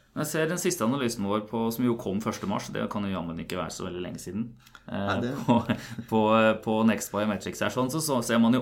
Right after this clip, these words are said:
Speaker 1: også at, eh, den også har en kjøpsanbefaling, et kursmål oppe mot, eh, mot to hundre,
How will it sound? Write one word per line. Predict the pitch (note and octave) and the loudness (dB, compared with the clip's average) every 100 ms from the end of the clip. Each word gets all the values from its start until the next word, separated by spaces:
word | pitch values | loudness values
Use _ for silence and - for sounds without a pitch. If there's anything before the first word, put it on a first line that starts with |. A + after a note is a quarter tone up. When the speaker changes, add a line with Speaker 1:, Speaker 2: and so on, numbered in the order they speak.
| - | 0
Speaker 1:
også | - - - E3+ - A2+ | -8 -6 0 0 2 -2
at, | - A#2 | -4 -4
eh, | A2+ | -2
den | A2+ C3+ | 2 2
også | B2 C#3+ | 0 0
har | C3 | 2
en | A2+ | 2
kjøpsanbefaling, | F2+ - F#2 G2 F#2 F#2+ G#2 | 0 -4 -4 -2 -2 -2 -4
et | G2+ | -4
kursmål | G2+ F2+ G2 F#2+ F#2+ | -6 -6 -6 -4 -4
oppe | F#2 | -6
mot, | F2+ F2+ F#2 | -8 -8 -8
eh, | F2+ - - - - | -8 -12 -20 -18 -10
mot | G#2 | -8
to | - F#2+ | -4 -2
hundre, | F#2 F2 G#2+ | -2 -2 -2